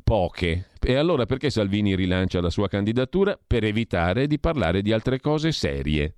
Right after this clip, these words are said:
tipo Draghi", dice Giorgetti. "La vera discriminante politica per i prossimi sette anni è cosa fa Draghi.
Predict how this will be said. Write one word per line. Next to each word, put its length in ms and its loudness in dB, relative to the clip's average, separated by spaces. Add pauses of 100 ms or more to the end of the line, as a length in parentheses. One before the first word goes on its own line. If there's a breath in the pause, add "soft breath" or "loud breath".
tipo 520 0
Draghi", 720 0 (140)
dice 380 0
Giorgetti. 600 0 (720 loud breath)
"La 120 2
vera 240 2
discriminante 720 0
politica 840 0
per 180 0
i 80 -2
prossimi 540 0
sette 580 0
anni 560 0
è 380 0
cosa 540 0
fa 440 -2
Draghi. 760 -2